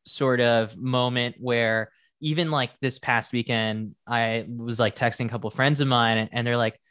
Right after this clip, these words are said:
"When did Elise get this good?" And I was like, "Well, I mean, like, that five K two years ago was, like, the first big sign of things." And how have you gone about sort of, like,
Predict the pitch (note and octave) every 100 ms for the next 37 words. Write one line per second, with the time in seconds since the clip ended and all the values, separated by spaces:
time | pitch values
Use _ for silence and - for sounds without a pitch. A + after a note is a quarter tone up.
0 | _ _ B2+ E3 E3+ G3+ F3+ - C3+ B2+
1 | C3+ C#3 - B2+ B2 - A#2 A2 - -
2 | C3+ F3 C#3+ B2 A#2+ A#2+ A#2+ A#2 C3 C3+
3 | B2+ A#2+ A2+ A2 B2+ C3 C#3+ C3 A2+ A2
4 | - A2+ A#2+ B2+ B2 A2+ G#2+ G#2 G#2 G#2+
5 | - - - A#2+ A2+ - A#2 G#2+ - -
6 | A2 A#2 C3+ E3+ F3 G3+ G#3+ - _ -
7 | - _ _ C#3 C3 B2+ A#2+ A2+ A2 -
8 | _ _ _ _ _ - C#3+ D#3 F3 F#3+
9 | F3 E3+ D3+ C3 C3+ D#3+ D#3 D3+ B2+